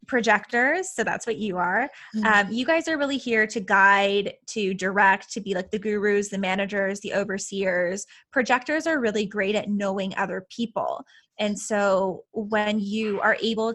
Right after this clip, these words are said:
Speaker 1: to guide others and guide their energy, guide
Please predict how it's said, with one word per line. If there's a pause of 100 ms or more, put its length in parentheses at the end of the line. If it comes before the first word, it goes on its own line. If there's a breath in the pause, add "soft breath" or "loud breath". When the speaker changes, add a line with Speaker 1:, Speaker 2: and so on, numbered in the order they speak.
(120)
Speaker 1:
to
guide
others
and (280)
guide
their
energy,
guide